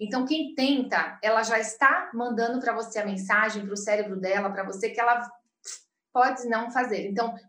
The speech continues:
quando eu falo pra você, "Eu vou fazer o podcast", né, eu afirmo pra você.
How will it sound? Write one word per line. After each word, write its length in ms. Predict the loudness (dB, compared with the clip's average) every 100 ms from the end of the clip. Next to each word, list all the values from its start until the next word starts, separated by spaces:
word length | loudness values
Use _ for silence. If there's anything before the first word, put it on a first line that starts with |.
| _
quando 320 | 4 4 4
eu 80 | 0
falo 260 | 2 0 2
pra 160 | -2
você, 240 | -2 0 0
"Eu 80 |
vou 180 | 2 0
fazer 260 | 0 0 -2
o 80 | 0
podcast", 800 | -2 -2 -4 -6 -6 -8 -10 _
né, 220 | -2 -2 0
eu 120 | 2
afirmo 440 | 2 2 -4 -4 -6
pra 120 | -8
você. 320 | -8 -8